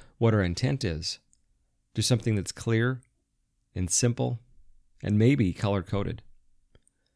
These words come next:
So what's something in your world that you find too often gets misunderstood, misinterpreted, or done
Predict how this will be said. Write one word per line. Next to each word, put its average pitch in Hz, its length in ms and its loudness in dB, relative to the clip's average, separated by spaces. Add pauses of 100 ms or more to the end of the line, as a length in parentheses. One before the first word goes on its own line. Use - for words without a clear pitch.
(280)
So 170 180 0
what's 160 300 0
something 202 300 2
in 139 80 8
your 127 180 8
world 73 380 -4 (360)
that - 140 -8
you 113 100 0
find 101 540 0 (840)
too 170 300 -2
often 92 520 -2
gets 104 380 -6
misunderstood, 101 880 -2
misinterpreted, 101 840 -4 (1160)
or 98 100 0
done 107 520 2